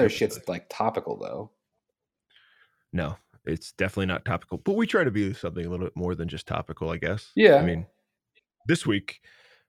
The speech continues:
Speaker 1: what, we're gonna cover a couple things that are pretty timely, but,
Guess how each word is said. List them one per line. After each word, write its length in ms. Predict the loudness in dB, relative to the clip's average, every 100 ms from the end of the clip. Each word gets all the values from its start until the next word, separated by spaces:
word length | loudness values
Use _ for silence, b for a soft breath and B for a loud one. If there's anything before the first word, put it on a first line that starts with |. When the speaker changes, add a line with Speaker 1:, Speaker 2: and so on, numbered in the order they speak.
| _
Speaker 1:
what, 180 | -2 -2
we're 100 | 0
gonna 140 | -2
cover 240 | 0 0 0
a 60 |
couple 240 | -2 -2 -2
things 320 | -2 -2 -2
that 120 | -4
are 60 | -2
pretty 220 | -2 -2
timely, 460 | 0 0 0 -2 -2
but, 280 | -2 -4 -6